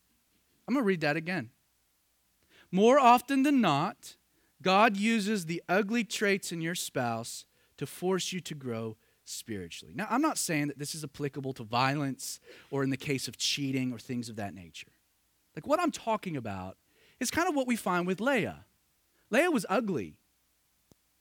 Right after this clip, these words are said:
That was who she was. That wasn't a sin. It was just this quirk.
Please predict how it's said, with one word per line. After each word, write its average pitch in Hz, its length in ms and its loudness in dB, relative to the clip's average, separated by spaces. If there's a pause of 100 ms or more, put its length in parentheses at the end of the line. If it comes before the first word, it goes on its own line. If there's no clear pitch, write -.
(960)
That 214 280 2
was 214 180 2
who 240 140 2
she 214 180 -2
was. 170 680 -2 (260)
That 247 80 -2
wasn't 294 220 2
a 254 40 4
sin. 196 540 -4 (1500)
It 202 140 2
was 202 160 -2
just 214 240 -2
this 226 160 0
quirk. - 500 -6